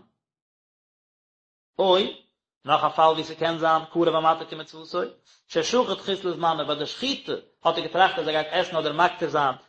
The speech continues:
אויסער דער באשטימטע צייט, וואס דער תורה האט געגעבן, אין קיבל, בשעת אן אננעמענדע בלוט, והילך, בשעת אן פירן, וזרוק, בשעת אן שפריצן, בשתיקה,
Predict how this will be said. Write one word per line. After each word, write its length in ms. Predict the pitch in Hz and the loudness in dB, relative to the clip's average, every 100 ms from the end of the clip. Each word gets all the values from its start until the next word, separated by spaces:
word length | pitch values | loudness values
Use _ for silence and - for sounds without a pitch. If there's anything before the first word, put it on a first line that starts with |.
| _ | _
אויסער 260 | 175 180 165 | 4 4 2
דער 140 | 151 | 0
באשטימטע 400 | 151 - 175 156 | -2 -4 -8 -10
צייט, 280 | - 160 156 | -4 2 4
וואס 100 | 147 | 2
דער 80 | 147 | -4
תורה 120 | 151 | 0
האט 160 | 156 147 | 0 0
געגעבן, 420 | 147 143 139 120 - _ _ | -4 0 0 -2 -8 _ _
אין 80 | 131 | -20
קיבל, 360 | 131 208 226 151 113 _ - | -4 0 0 0 -4 _ -10
בשעת 260 | 143 160 | -2 0
אן 180 | - 175 | 0 -4
אננעמענדע 340 | 220 202 156 143 | -2 -2 -2 -4
בלוט, 240 | 131 120 | -4 -8
והילך, 320 | 123 156 202 165 | -4 -2 -2 -4
בשעת 300 | 160 160 143 | 0 0 0
אן 60 | |
פירן, 400 | 139 208 208 135 - _ _ _ - | -6 -2 -2 -2 -8 _ _ _ -10
וזרוק, 460 | 143 185 220 180 165 | -4 2 2 2 0
בשעת 260 | 175 175 | 2 2
אן 60 | 165 | 2
שפריצן, 320 | - 202 202 | 0 0 0
בשתיקה, 420 | 170 - 214 196 | -4 -6 -6 -4